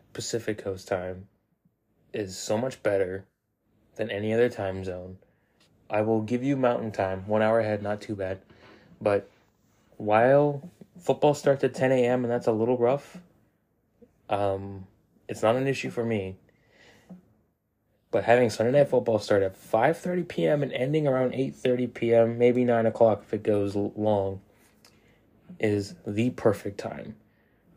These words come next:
You get football all day long. You wanna wake up, watch football? Boom, you can do that. You wanna wake up, like, at eight A M,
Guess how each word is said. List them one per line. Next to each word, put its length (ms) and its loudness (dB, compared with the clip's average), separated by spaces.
You 120 -2
get 160 4
football 680 4
all 340 6
day 500 4
long. 300 0
You 80 4
wanna 160 6
wake 300 6
up, 280 2
watch 200 -4
football? 500 4
Boom, 180 2
you 80 -4
can 160 -14
do 140 -6
that. 180 -2
You 100 -6
wanna 220 4
wake 400 -2
up, 240 0
like, 100 -6
at 140 -8
eight 180 6
A 200 8
M, 340 2